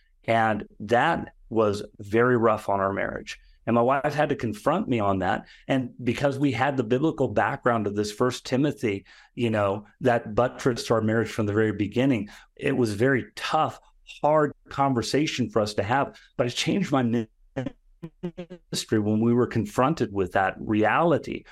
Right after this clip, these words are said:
when I was confronted with that reality that I had really moved in this wrong direction and just changed everything up to where I was gone half the time.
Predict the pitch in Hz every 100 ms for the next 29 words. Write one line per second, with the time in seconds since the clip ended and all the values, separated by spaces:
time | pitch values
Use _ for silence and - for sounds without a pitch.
0 | - 117 127 151 143 120 104 113 98 98
1 | 95 98 - 98 95 95 98 104 101 104
2 | 117 135 123 107 - _ - 98 147 143
3 | 107 104 _ - 120 175 147 120 - 117
4 | 135 127 107 120 - - - - _ _
5 | _ - 120 113 - _ _ - 143 -
6 | - 143 135 123 127 156 156 - 117 135
7 | 131 - 113 110 123 120 110 120 113 104
8 | - 120 131 127 120 120 113 120